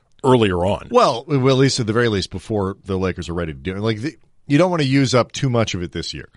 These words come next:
Speaker 1: I agree.
Speaker 2: Next year, hopefully, okay, fine. Put on, t-, turn on the gas and let's see what happens. Um, you know, you sign Kawhi, you do whatever. This year, though, when you really don't have a realistic path to a championship,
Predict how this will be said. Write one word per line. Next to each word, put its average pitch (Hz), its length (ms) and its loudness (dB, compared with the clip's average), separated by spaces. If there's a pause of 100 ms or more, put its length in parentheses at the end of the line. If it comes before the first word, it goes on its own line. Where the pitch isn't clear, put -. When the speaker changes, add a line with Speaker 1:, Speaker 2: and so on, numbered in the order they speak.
(560)
Speaker 1:
I 73 120 -12
agree. 80 260 -2
Speaker 2:
Next 165 280 0
year, 254 280 2 (320)
hopefully, 135 500 2
okay, 120 380 2
fine. 104 460 -2 (100)
Put 120 160 2
on, 110 260 -2
t-, - 280 -16 (380)
turn 147 140 0
on 139 140 2
the 123 80 0
gas 113 460 2
and 104 180 -2
let's 104 160 -2
see 120 120 -2
what 101 140 2
happens. 95 580 -2 (400)
Um, 92 600 -2
you 95 80 -4
know, 82 80 -4
you 87 160 -4
sign 101 360 -2
Kawhi, 87 460 -2
you 87 100 -6
do 90 140 -4
whatever. 90 460 -2 (340)
This 135 300 2
year, 117 220 0
though, 92 180 0
when 98 140 -2
you 131 120 0
really 170 280 2
don't 117 420 -2
have 113 340 -6
a 95 140 -4
realistic 95 640 -4
path 87 320 -6
to 85 100 -4
a 80 60 -6
championship, 73 720 -4